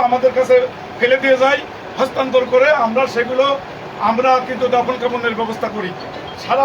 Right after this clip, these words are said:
বাংলাদেশের মধ্যে, সারা বাংলাদেশের মধ্যে ঢাকার পরেই ঝিনাইদহ সর্বোচ্চ এ যাবৎকাল এবার, এবার বোর্ড মিটিংয়ে সর্বোচ্চ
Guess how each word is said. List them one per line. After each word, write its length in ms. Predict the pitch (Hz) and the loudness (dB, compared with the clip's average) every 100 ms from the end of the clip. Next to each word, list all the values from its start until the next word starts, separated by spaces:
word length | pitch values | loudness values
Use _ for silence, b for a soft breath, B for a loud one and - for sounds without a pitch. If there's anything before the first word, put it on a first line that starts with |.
| 262 | 2
বাংলাদেশের 500 | 262 269 269 240 302 277 | 2 2 2 0 0 0
মধ্যে, 280 | 277 269 294 294 - - - - - | 2 2 4 0 -4 -12 -14 -14 -6
সারা 220 | 220 269 262 | 0 2 2
বাংলাদেশের 560 | 262 262 262 262 254 269 269 | 0 0 2 4 4 2 0
মধ্যে 220 | 262 277 254 | 2 2 2
ঢাকার 280 | 180 277 269 240 | 0 2 2 2
পরেই 280 | 269 302 226 - - - - | 2 2 -2 -8 -14 -14 -8
ঝিনাইদহ 380 | 214 285 285 277 - | -4 -2 0 0 0
সর্বোচ্চ 340 | 269 277 277 269 | -2 -2 -2 0
এ 40 | 254 | 2
যাবৎকাল 400 | 262 247 247 247 - - - - 220 | 0 -2 0 0 -2 -12 -14 -6 -2
এবার, 220 | 247 254 254 - 233 | 2 2 0 -2 0
এবার 160 | 247 254 | 2 2
বোর্ড 140 | 240 254 | 2 0
মিটিংয়ে 320 | 269 262 277 294 294 - - - | -2 -2 0 0 -2 -10 -8 -2
সর্বোচ্চ 380 | 277 277 277 | 0 0 -2